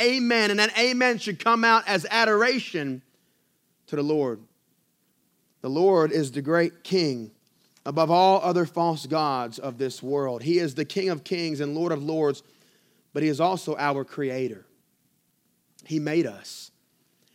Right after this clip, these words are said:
He fashioned us in his image. It's the only, out of all creation, we're the only ones that can claim that.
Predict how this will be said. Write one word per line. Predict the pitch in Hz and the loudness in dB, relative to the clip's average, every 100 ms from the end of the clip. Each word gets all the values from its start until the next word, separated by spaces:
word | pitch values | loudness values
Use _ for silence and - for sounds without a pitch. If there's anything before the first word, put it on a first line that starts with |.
| _ | _
He | - 151 | -2 -2
fashioned | - 180 190 175 170 147 | 2 2 4 0 -6 -2
us | 147 139 - | -2 -2 -6
in | 151 | -6
his | 139 156 131 | -4 -6 -4
image. | 160 139 113 | -4 -4 -6
It's | 151 - | -8 -4
the | 160 | -4
only, | 156 180 196 175 _ _ _ _ _ | -2 -2 -2 -4 _ _ _ _ _
out | 170 | 0
of | 165 | 2
all | 180 208 220 | 4 4 2
creation, | 196 190 196 196 160 139 | 2 2 2 0 -4 -4
we're | 156 | -2
the | 151 | -2
only | 160 175 | 0 0
ones | 160 170 170 127 | -2 -2 -4 -4
that | 147 143 | -8 -8
can | 131 | -12
claim | - 151 139 117 | -10 -8 -8 -8
that. | 107 104 - | -14 -20 -20